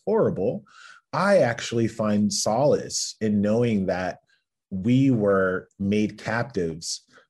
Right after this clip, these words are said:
not because we were brutes, but because we were brilliant. And so that is what I choose to hold on to and try to project outward when we talk about that story in particular.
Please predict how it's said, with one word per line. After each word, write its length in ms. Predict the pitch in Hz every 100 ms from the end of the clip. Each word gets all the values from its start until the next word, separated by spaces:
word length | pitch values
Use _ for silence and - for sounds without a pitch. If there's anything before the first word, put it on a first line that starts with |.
| 101
not 240 | 131 -
because 280 | 107 113 90
we 120 | 98
were 160 | 85 80
brutes, 600 | 95 117 82 - - -
but 280 | - 98 -
because 340 | 98 - 92 87
we 100 | 90
were 120 | 80
brilliant. 480 | 76 87 82 69 - _ - _ -
And 180 | 95 87
so 260 | - 92
that 360 | 92 107 110 -
is 240 | 101 95
what 200 | 95 87
I 180 | 92 95
choose 380 | 92 - 101 101
to 100 | 101
hold 220 | 101 92
on 220 | 92 104 104
to 300 | 127 131 107
and 140 | 90
try 380 | - 104 101 107
to 560 | 104 92 90 87 85 -
project 480 | - 101 101 101 - 123
outward 480 | 160 98 87 82
when 160 | 90 92
we 80 | 90
talk 280 | - 104 95
about 280 | 87 85
that 160 | 92 87
story 400 | - 92 92 90
in 80 | -
particular. 640 | - 131 131 120 113 110